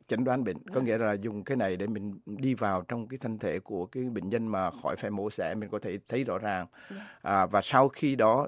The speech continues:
Speaker 1: thì những, à, bác sĩ và những người nurse, à, họ dùng những cái, cái bức quan tiến đó là để mà họ quyết định rằng là bây giờ sẽ chữa bệnh như thế nào.
Speaker 2: Vâng.
Speaker 1: Thì cái, cái ngành này rất là thịnh hành.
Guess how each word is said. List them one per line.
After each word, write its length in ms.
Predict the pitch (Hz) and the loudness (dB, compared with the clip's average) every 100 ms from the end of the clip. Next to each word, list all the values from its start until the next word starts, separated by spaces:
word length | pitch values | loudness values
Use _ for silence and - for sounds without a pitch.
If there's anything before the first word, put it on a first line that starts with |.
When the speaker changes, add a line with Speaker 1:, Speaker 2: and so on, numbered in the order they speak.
| - | -2
Speaker 1:
thì 140 | 107 | -4
những, 460 | 95 82 58 113 131 - | -4 -4 -6 -8 -8 -10
à, 140 | 104 101 - | -10 -8 -4
bác 180 | - | -4
sĩ 220 | - 82 98 | -2 -6 -4
và 340 | 104 90 87 87 _ - - _ | -2 0 -2 -6 _ -20 -20 _
những 160 | 90 117 | -6 -4
người 120 | 101 | -4
nurse, 380 | 98 110 117 - | -2 -4 -6 -10
à, 80 | - | -10
họ 480 | 92 60 69 62 - - 104 | -6 -6 -6 -10 -16 -16 -8
dùng 280 | 110 92 87 | -4 -4 -6
những 200 | 90 117 | -8 -10
cái, 220 | 135 127 - | -8 -10 -10
cái 140 | 127 123 123 - - - - | -10 -8 -10 -14 -20 -16 -8
bức 160 | 135 - | -8 -2
quan 200 | 113 110 | 0 0
tiến 260 | - 107 | -4 -4
đó 200 | 127 113 | -2 -4
là 200 | 123 78 - - | -4 -6 -6 -6
để 240 | 76 87 | -4 -4
mà 140 | 107 | -4
họ 240 | 80 98 67 | -6 -8 -6
quyết 260 | - 151 | -4 -4
định 200 | - - | -6 -12
rằng 180 | - 98 | -10 -10
là 140 | 104 85 | -8 -6
bây 200 | 107 101 | -4 -2
giờ 300 | 95 90 85 - - - | 0 -2 -4 -12 -20 -14
sẽ 380 | - 60 73 113 - | -2 0 0 -2 0
chữa 160 | 113 | 0
bệnh 220 | 117 92 92 | 2 -2 -4
như 100 | 110 | -4
thế 120 | 123 | -2
nào. 240 | 113 80 - | -2 -2 -8
Speaker 2:
Vâng. 160 | 180 190 | -12 -4
Speaker 1:
Thì 180 | 104 - | -2 -2
cái, 180 | - 131 | -4 -4
cái 120 | - 131 | -2 0
ngành 200 | 98 90 | 0 0
này 120 | 85 | -6
rất 280 | 101 151 135 | -4 -4 0
là 120 | 95 | -2
thịnh 140 | 98 87 | -2 -4
hành. 240 | 92 85 | -4 -6